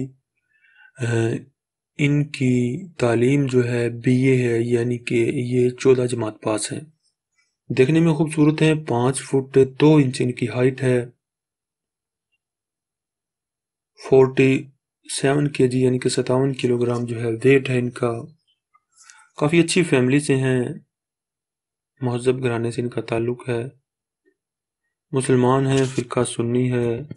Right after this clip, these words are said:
और इनकी जो कास्ट है ये राजपूत फैमिली से ताल्लुक़ रखती हैं। तो हमारे वो दोस्त मर्द हजरात इस रिश्ते के लिए रब्ता कर सकते हैं जिनकी उम्र अड़तालीस साल तक हो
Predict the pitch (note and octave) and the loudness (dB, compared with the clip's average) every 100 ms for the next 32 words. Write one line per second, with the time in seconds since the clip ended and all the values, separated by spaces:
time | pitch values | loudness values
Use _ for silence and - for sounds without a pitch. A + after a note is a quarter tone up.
0 | - _ _ - - C#3 C#3 D3 C3+ C3 | -20 _ _ -20 2 4 4 4 4 4
1 | C3 B2+ C3+ D3 - C3 C3+ C3 - _ | 4 4 4 2 0 2 4 2 -2 _
2 | _ _ _ _ _ _ _ _ - C3 | _ _ _ _ _ _ _ _ -2 0
3 | B2+ C3 B2+ A#2+ A#2+ C3 C3 C3 - A#2+ | 6 6 6 2 0 0 0 -2 -4 0
4 | B2 B2 B2+ A#2 A#2 C3 C3 C3+ B2+ B2+ | 0 -2 -4 -2 0 0 -2 -2 -2 0
5 | A#2+ A#2+ C#3+ _ _ _ _ _ _ _ | -2 -6 -14 _ _ _ _ _ _ _
6 | _ _ _ _ _ _ _ _ _ _ | _ _ _ _ _ _ _ _ _ _
7 | _ _ _ _ _ _ _ - A#2 A#2+ | _ _ _ _ _ _ _ 0 4 4
8 | A#2+ A#2+ B2 B2+ C#3 C#3+ D3 D3 C#3 C#3 | 4 4 2 0 2 4 4 4 6 6
9 | C#3+ D3 D3 - C#3 A#2+ C3 C#3 B2+ B2 | 8 6 4 0 0 2 0 0 -2 0
10 | A#2 A#2+ A#2+ - B2 B2 A#2+ - - A#2+ | 0 0 -2 -2 -4 -2 -6 -4 -2 0
11 | A#2+ A#2 A#2 A2+ A#2 - B2+ C3 - B2+ | 0 2 0 -2 -6 -6 -6 -8 -2 0
12 | B2 B2 B2 B2 A#2+ A#2 A#2+ A#2 A#2 B2+ | 0 -2 -4 -4 -2 -2 -2 -2 -2 -2
13 | - B2 A#2+ A#2+ B2 - A#2+ A#2+ A#2+ | -2 -4 -2 -6 -8 -4 -2 -2 -6